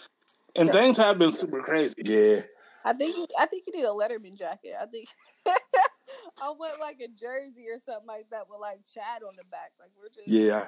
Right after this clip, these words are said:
Speaker 2: gonna just roll with
Speaker 3: I
Speaker 2: that.
Speaker 3: think it's, I think it's necessary as we start, you know what I'm saying, moving forward, that we get some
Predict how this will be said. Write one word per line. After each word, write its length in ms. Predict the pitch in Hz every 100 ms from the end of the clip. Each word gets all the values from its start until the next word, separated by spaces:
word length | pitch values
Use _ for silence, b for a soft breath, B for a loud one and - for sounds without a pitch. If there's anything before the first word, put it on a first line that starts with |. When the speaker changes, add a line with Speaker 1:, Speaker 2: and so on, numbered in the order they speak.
| -
Speaker 2:
gonna 160 | - 180
just 200 | 185 185
roll 320 | 175 185 185
with 120 | 185 -
Speaker 3:
I 60 | 185
Speaker 2:
that. 100 | -
Speaker 3:
think 200 | 131 117
it's, 300 | 101 - -
I 80 | 107
think 220 | 104 120
it's 140 | 110 120
necessary 640 | 117 110 104 - 107 104
as 120 | 101 107
we 140 | 104
start, 400 | 95 - 113 92 - 110
you 100 | 113
know 120 | 110
what 60 | 113
I'm 40 |
saying, 360 | 107 - 113 113
moving 320 | 113 110 107
forward, 360 | 104 117 110 107
that 100 | 107
we 100 | 107
get 200 | 104 107
some 160 | -